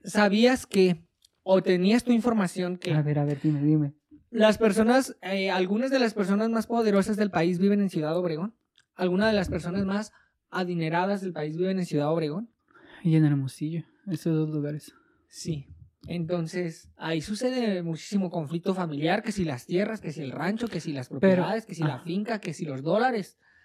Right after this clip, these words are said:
Speaker 2: Sí.
Speaker 1: Imagínate.
Speaker 2: Sí.
Speaker 1: Entonces,
Speaker 2: Sí.
Speaker 1: es, eh,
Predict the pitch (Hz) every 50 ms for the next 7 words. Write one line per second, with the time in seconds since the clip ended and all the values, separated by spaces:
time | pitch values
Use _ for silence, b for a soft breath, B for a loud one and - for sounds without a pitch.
0 | _ _ _ _ _ - - 190 185 196 _ _ _ _ - 160 147 135 135 135
1 | 120 - 190 156 175 220 285 294 - - 330 247 185 151 143 - _ _ _ _
2 | _ _ _ _ - 170 156 - - 185 190 190 185 214 220 220 233 262 254 240
3 | - - b b b b - - - - 127 123 - - _ - 208 202 240 247
4 | - - - - 190 196 196 196 196 190 190 196